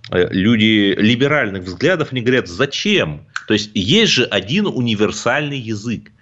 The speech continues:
Невозможно дублировать на все языки мира, но есть один универсальный язык, там, который, которым владеют все. Это английский. А, простите меня, русский, ну, мигранты, наверное, должны знать русский, если они ездят сюда работать.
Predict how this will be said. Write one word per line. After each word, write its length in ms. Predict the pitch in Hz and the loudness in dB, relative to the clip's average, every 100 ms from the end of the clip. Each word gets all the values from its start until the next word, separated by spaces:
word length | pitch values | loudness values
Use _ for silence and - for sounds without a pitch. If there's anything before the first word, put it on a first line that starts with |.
| _ - | _ 0
Невозможно 400 | 113 123 208 156 | 2 4 2 2
дублировать 560 | 117 113 170 139 98 | 2 4 4 4 0
на 80 | 107 | -2
все 200 | - 156 | -2 0
языки 280 | 113 107 113 | 0 0 2
мира, 220 | 113 87 | 2 2
но 100 | 92 | 2
есть 160 | 156 - | 0 0
один 220 | 160 151 | 0 2
универсальный 560 | 98 98 92 101 85 98 | 2 0 0 0 2 2
язык, 260 | 185 226 | 2 0
там, 160 | 135 104 | -4 -2
который, 400 | 101 117 104 82 - - - | 0 2 2 -2 -8 -10 -4
которым 320 | - 123 160 | -2 0 0
владеют 380 | 117 113 156 143 | 2 2 2 0
все. 600 | - - 170 117 76 - _ _ _ _ | 0 0 2 2 0 -6 _ _ _ _
Это 280 | 120 127 143 | -2 0 -2
английский. 800 | 147 139 190 147 - 82 80 - _ _ _ | -2 -2 -2 -4 -8 -12 -12 -16 _ _ _
А, 440 | 82 82 80 76 - | -2 -2 -2 -4 -4
простите 420 | - - 139 - | -8 -4 -4 -2
меня, 280 | 110 101 85 | 0 2 2
русский, 460 | 120 - - 135 | 0 -4 0 2
ну, 240 | 98 90 85 | 2 2 2
мигранты, 520 | 82 80 110 143 139 | 2 2 0 0 0
наверное, 320 | 131 143 160 | 2 4 4
должны 260 | 151 147 156 | 2 0 -2
знать 300 | 139 156 147 | 0 0 2
русский, 320 | 208 208 147 | 0 0 2
если 240 | 147 147 | 2 2
они 160 | 131 117 | -2 -2
ездят 420 | 101 147 123 113 | 2 2 2 -4
сюда 300 | - 113 110 | -4 0 2
работать. 560 | 98 104 117 - - | 0 -2 -4 -4 -14